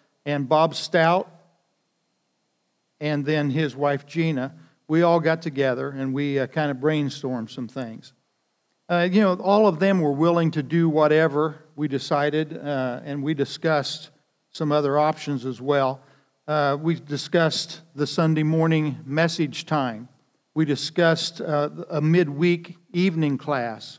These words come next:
which we have done before on other topics. Uh, we discussed a life group elective. We have five life groups that are meeting now. We could add another, uh, life group that would be an elective that someone could go to.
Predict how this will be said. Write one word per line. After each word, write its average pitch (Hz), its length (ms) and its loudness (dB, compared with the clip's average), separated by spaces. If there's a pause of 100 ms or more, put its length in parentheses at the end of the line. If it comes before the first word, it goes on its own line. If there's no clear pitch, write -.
which 135 180 -10
we 143 140 -2
have 123 140 0
done 139 320 -2 (320)
before 143 580 0
on 139 160 -2
other 135 240 0
topics. 123 580 -6 (520)
Uh, 156 200 0
we 170 120 2
discussed 165 560 0
a 165 80 -2
life 180 400 2
group 165 340 4 (240)
elective. 175 800 -2
We 156 100 -2
have 156 180 -2
five 160 460 0
life 170 340 0
groups 160 300 2
that 151 140 0
are 147 60 0
meeting 151 380 0
now. 151 360 0 (260)
We 147 140 -2
could 180 360 2
add 160 380 2
another, 151 800 0 (520)
uh, 143 320 -2
life 160 380 0
group 160 320 0
that 151 120 0
would 139 180 -6
be 156 160 0
an 151 240 -6
elective 147 640 -2
that 131 100 -6
someone 135 460 -4
could 127 220 -8
go 127 200 0
to. 120 340 -8